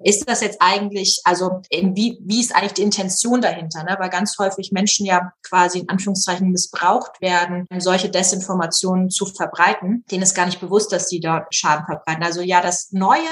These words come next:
hat der Christoph gerade gefragt, was ist eigentlich das Neue dabei? Das Neue ist das Problem, dass das sich so rasant, schnell und einfach, zum Beispiel über Messenger oder soziale Netzwerke im Allgemeinen, sich verbreiten lassen. Es super schnell geht,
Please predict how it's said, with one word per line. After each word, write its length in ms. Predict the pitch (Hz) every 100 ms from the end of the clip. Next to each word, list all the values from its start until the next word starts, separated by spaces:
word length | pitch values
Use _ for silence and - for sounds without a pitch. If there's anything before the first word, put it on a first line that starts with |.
| 330 -
hat 80 | 214
der 100 | 214
Christoph 400 | 233 226 214 -
gerade 220 | 202 196
gefragt, 260 | 185 190
was 120 | 196 190
ist 60 |
eigentlich 120 | 220
das 180 | 202 190
Neue 260 | 196 226 240
dabei? 400 | 214 202 196 196
Das 200 | - 185
Neue 260 | 202 214 254
ist 140 | 240 214
das 180 | 202
Problem, 760 | - 185 190 208 240 240 240 - _ _ -
dass 220 | 202 196
das 380 | 208 202 - -
sich 260 | - 208 -
so 160 | 190 - 190
rasant, 420 | 180 190 240 370 -
schnell 540 | - - 226 247 -
und 100 | 190 196
einfach, 640 | 202 262 - 320 - - - -
zum 240 | 247 285
Beispiel 400 | 269 285 - 247
über 160 | 226 247
Messenger 580 | 254 262 262 254 247 -
oder 360 | 233 226 220 -
soziale 520 | 208 208 214 208 202
Netzwerke 600 | 208 - - 202 202 208
im 100 | 196
Allgemeinen, 640 | 190 185 185 180 190 226
sich 180 | 233 214
verbreiten 640 | - 208 196 196 202 208 202
lassen. 500 | 190 190 - 202 196
Es 240 | 190 196 -
super 300 | 262 269 254
schnell 320 | - 233 233
geht, 200 | 226